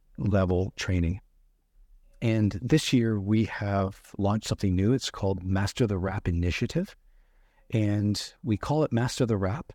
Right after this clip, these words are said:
because right now the program that we're offering is for commercial vans only, but we will be extending that into wi-, uh, you know, architectural, windows, walls, floors.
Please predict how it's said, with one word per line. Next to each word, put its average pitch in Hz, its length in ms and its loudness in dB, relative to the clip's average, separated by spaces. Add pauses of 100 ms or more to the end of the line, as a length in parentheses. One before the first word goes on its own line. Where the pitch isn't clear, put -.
(140)
because 104 540 0 (520)
right 98 120 0
now 110 360 2 (640)
the 104 380 4
program 107 440 0
that - 140 -6
we're 107 200 -2
offering 101 560 -2
is 95 200 0
for - 160 -6
commercial 110 400 -2
vans 98 520 0
only, 101 400 2 (600)
but 104 220 2
we 107 140 4
will 107 220 4
be 104 140 4
extending 98 480 0
that 95 280 0
into 92 640 0 (380)
wi-, 98 260 0 (240)
uh, 95 180 -2
you 101 120 2
know, 87 180 2
architectural, 90 680 0
windows, 98 320 0
walls, 85 260 -4
floors. 110 540 0